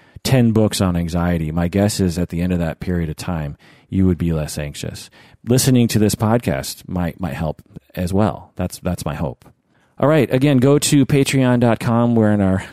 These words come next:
day nine of our pledge drive. Go to patreon dot com and become a patron of the podcast.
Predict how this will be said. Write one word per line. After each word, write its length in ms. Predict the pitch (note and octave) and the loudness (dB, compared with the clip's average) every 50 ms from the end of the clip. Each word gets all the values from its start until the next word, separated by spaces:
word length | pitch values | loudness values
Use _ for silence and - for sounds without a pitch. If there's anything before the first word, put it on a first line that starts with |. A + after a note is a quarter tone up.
| - _ | -8 _
day 240 | - G#2 G#2 G2+ G2 | 0 2 2 2 0
nine 480 | F#2+ F#2+ F#2+ F#2+ G2 G2+ G#2 G#2+ G#2+ G2+ - F#2+ - | 0 0 0 0 0 0 0 -2 -2 -6 -8 -8 -4
of 180 | F#2+ F#2 F2 F#2+ | -4 -2 0 2
our 220 | F#2 F2+ F2+ F2 | 2 2 0 0
pledge 340 | - - - G2 F#2+ F#2 - | -2 -2 -2 -2 -2 -2 -4
drive. 380 | G2 F2 E2 E2+ F#2+ G2+ - _ _ _ _ _ _ _ _ _ | -4 -2 -2 -2 -2 -4 -6 _ _ _ _ _ _ _ _ _
Go 120 | - G#2+ | 0 0
to 60 | G2+ | 0
patreon 460 | - - G#2 G2+ - - G#2 G2 F#2+ F#2+ | 2 0 0 0 0 0 0 0 0 0
dot 180 | F#2 F2+ - | -2 -2 -4
com 340 | - - F#2+ F#2+ G2 G#2 G#2 | -4 -4 -2 -2 -2 -2 -2
and 80 | F#2 E2+ | -4 -4
become 300 | F2+ - - F#2 F2+ F2+ | -4 -4 -4 -2 -2 -4
a 40 | |
patron 340 | - - F#2+ - - G2 F2+ | -2 -2 -4 -4 -4 -6 -4
of 60 | F2 | -4
the 60 | E2 - | -6 -6
podcast. 800 | - F2+ F2+ F#2+ F#2 - F#2 E2+ E2+ F#2+ G#2 - - - - | -6 -4 -4 -4 -6 -6 -8 -6 -6 -8 -8 -10 -14 -18 -20